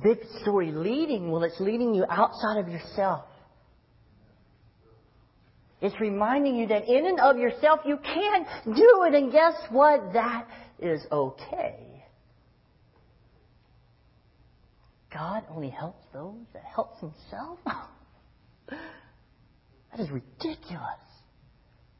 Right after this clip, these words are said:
and not helpful at all. Everything in this text is pointing to an act outside of yourself,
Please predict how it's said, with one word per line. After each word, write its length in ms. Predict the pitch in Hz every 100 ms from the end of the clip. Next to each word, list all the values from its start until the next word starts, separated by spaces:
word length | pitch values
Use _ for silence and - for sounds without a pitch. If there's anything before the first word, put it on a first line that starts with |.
| _
and 140 | 156 190
not 160 | 208
helpful 640 | 170 196 214 - - 143 139
at 80 |
all. 680 | - - - - 135 - - - _ _ _ _ _ _ _ _ _ - - -
Everything 560 | 214 247 339 - 302 254
in 240 | 247 285
this 200 | 262 247 -
text 300 | 202 233 -
is 80 | 190 -
pointing 380 | 269 339 359 294
to 260 | - 165 131 _ _ _ _ _ -
an 100 | 185 -
act 420 | 226 254 254 -
outside 520 | 170 - - 196 214
of 60 | 202
yourself, 280 | 202 202